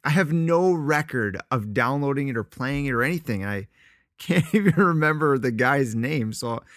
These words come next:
'cause I wanted to find it and tell you his name so you could listen to it, and you can't. If I ever find it, I'll tell ya.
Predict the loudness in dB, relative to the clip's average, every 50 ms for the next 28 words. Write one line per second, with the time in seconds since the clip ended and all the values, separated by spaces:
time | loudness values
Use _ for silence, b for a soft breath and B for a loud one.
0 | B B -6 -4 -2 -2 0 0 0 0 0 2 2 0 0 -2 -2 -4 -4 -2
1 | 0 0 -2 -2 -4 -2 -2 -2 -2 -2 -4 -4 -4 -4 -4 -4 -6 -6 -8 -8
2 | -8 -6 -4 -4 -4 -4 -6 -8 -8 -8 -6 -8 -8 -8 -8 -8 -6 -6 -6 -8
3 | -10 -12 -8 -6 -4 -2 -2 -4 -6 -10 B B B B B B B -6 -2 0
4 | 0 0 2 2 2 2 0 0 -2 -4 -4 -4 -4 -2 -2 -2 -2 -4 -4 -6
5 | -4 -4 -6 -8 -6 -4 -2 -2 -2 -4 -6 -8